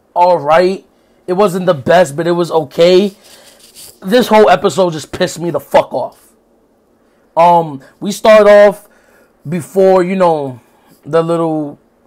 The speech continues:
video in the beginning of SmackDown. Elias was in the ring singing.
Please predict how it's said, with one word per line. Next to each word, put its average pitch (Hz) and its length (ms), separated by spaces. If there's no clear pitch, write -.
video 160 460
in 151 60
the 143 60
beginning 143 380
of 143 100
SmackDown. 139 600
Elias 165 480
was 190 120
in 190 100
the 202 100
ring 175 340
singing. 160 540